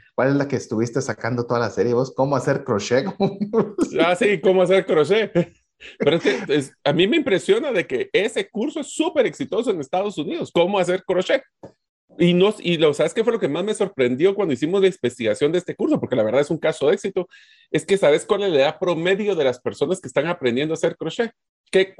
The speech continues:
Speaker 2: qué edad crees que es la que us-, la persona que les gustaría aprender a hacer crochet?
Speaker 1: Ni idea.
Speaker 2: Pues usualmente uno pensaría cincuenta o sesenta años, ya personas mayores que están
Speaker 1: Sí,
Speaker 2: utilizando eso
Speaker 1: o sea,
Speaker 2: para su ma-, ¿no? Treinta y ocho años.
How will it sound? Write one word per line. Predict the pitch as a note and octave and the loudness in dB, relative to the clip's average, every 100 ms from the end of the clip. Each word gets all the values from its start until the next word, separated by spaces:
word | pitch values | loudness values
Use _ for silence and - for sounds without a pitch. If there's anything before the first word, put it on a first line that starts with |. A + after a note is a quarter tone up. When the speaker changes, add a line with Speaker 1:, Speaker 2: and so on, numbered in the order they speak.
| E3 | 0
Speaker 2:
qué | G#3+ A3 | 2 2
edad | A#3 | 2
crees | G#3 G3 G#3+ | 0 0 0
que | G3+ | 0
es | F#3+ | 0
la | F3+ F3 | 0 -2
que | D3 | -4
us-, | A#2+ | -4
la | B2 C3+ B2+ A#2+ | -4 0 2 0
persona | A#2+ B2+ E3 | 0 -4 -4
que | E3+ | 0
les | C3+ A2+ | 0 0
gustaría | A2+ B2 | 0 0
aprender | C#3 C3 C3+ | 0 -2 -4
a | |
hacer | C3+ | -6
crochet? | A#2+ A#2 G#2+ _ _ _ _ - | -8 -12 -14 _ _ _ _ -12
Speaker 1:
Ni | A#2+ | -6
idea. | A2 G#2 G#2+ - _ _ _ _ _ _ - | -4 -2 -4 -10 _ _ _ _ _ _ -4
Speaker 2:
Pues | C#3 | -4
usualmente | C3 D3 E3+ G3 | 0 2 2 2
uno | G3 | 0
pensaría | E3 C3 B2+ E3 | 0 0 0 0
cincuenta | E3 A#2+ D3+ D3+ D#3 | -2 -2 0 0 0
o | |
sesenta | A#2+ B2+ C#3 - | -4 -4 -2 0
años, | B3 G3 A#2 | 0 0 0
ya | C3 | -2
personas | B2 - C#3+ | -2 -6 -4
mayores | C#3+ A2+ C#3 F#3+ - | -2 2 4 2 0
que | A#2 | -6
están | - C#3 | -6 -4
Speaker 1:
Sí, | D3 | 2
Speaker 2:
utilizando | A#3 E3+ A#2 C3 | 4 4 0 -2
eso | D3+ F#3+ | -4 -2
Speaker 1:
o | |
sea, | - | 0
Speaker 2:
para | C3 | 0
su | C3 A#2+ | 0 -2
ma-, | A2 - _ _ _ _ - | -2 -6 _ _ _ _ -6
¿no? | A#2 G3+ G3+ | -2 -2 0
Treinta | E3+ F3+ E3+ F3 | 2 2 2 4
y | F#3+ | 4
ocho | A3+ A#3 A3 | 4 0 -2
años. | A#3 G3 G#2+ - | 0 -2 -4 -8